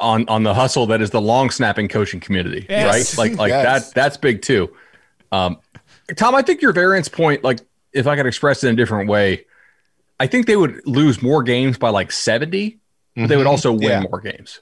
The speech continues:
Speaker 3: Yes.
Speaker 1: You know what I mean? Like, the blowout, the magnitude of the blowouts would be much bigger, but they would also win some more games, which right now they don't win any games. So I think they would take that. Like, who cares if you lose by seventy or a hundred?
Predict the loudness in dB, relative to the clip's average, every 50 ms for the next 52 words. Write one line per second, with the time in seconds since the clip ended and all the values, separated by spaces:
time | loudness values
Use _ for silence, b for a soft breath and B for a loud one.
0 | _ -6 -4 -2 0 2 2 2 2 2 0 0 0 -2 -2 0 0 2 4 4
1 | 4 4 4 2 0 0 0 0 2 2 2 2 0 -2 -2 -2 0 0 2 2
2 | 2 2 2 2 2 0 -2 -4 -4 -4 -2 -2 -4 -4 -4 -4 -2 0 0 -2
3 | -2 -2 -2 -4 -2 0 0 0 2 2 2 0 0 0 -2 -2 -2 -2 -2 -2
4 | -2 -2 -4 -6 -8 -10 -10 -10 -10 -12 -12 -12 -14 -14 -10 -6 -4 -4 -4 -2
5 | -2 0 0 0 0 0 0 0 0 0 -2 -2 -2 -2 -2 -4 -4 -4 -4 -4
6 | -2 -2 -2 -4 -6 -6 -4 -2 -2 -2 -2 -4 -8 b b b b b b b
7 | b b _ -6 -4 -2 -2 -2 0 -2 -2 -2 -4 -4 -6 -6 -2 -2 -2 0
8 | 0 0 -2 -4 -6 -6 -6 -2 0 0 0 0 -2 -4 -2 -2 -2 -2 -2 -4
9 | -4 -2 -4 -2 -2 -2 -4 -4 -6 -6 -8 -8 -8 -10 -8 -10 -12 -14